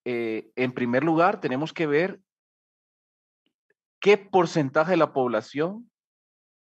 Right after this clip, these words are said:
a través del Internet, de la conectividad, tiene acceso a esos datos.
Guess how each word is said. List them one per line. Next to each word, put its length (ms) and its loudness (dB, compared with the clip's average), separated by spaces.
a 180 2
través 600 4
del 200 0
Internet, 640 -4
de 220 -6
la 140 0
conectividad, 840 -2
tiene 220 0
acceso 400 -2
a 40 -2
esos 240 -10
datos. 480 -10